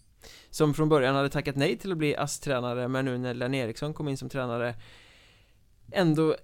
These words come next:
ändrade sig och kommer att kliva in och ta ett ganska stort ansvar. Och han blev ju då alltså efter hur många säsonger som helst som spelare, så massa säsonger som tränare, blev han ju ratad. Och nu hamnar han hos ilsknaste rivalen.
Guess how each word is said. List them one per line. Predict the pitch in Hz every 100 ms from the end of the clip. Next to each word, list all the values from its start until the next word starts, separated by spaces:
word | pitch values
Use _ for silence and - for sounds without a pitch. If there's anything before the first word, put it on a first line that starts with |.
| -
ändrade | 175 160 143
sig | 143 151 147
och | - - -
kommer | 156 143 127 139
att | -
kliva | - 143 135
in | 127 123
och |
ta | 131 131
ett | - -
ganska | - 117 139
stort | - 127
ansvar. | - 123 - 107
Och | 120
han | 131 147
blev | 165
ju | 170
då | 156
alltså | 147 - 143
efter | 139 - 139 - - _ -
hur | 135 165 170 160
många | 156 143
säsonger | 143 147 143
som | 139
helst | 139 135 -
som | 135 127 -
spelare, | - 139 127 127 127 135
så | 131
massa | 107 131 147 135
säsonger | - 135 131
som | 135
tränare, | 135 123 127
blev | 135 151
han | 147
ju |
ratad. | 156 - - 156 - - - - - -
Och | 151
nu | 147
hamnar | 143 139
han | 147
hos | 131 - - - _ _ _ - - -
ilsknaste | 160 131 - 139 - 139
rivalen. | 135 123 123 120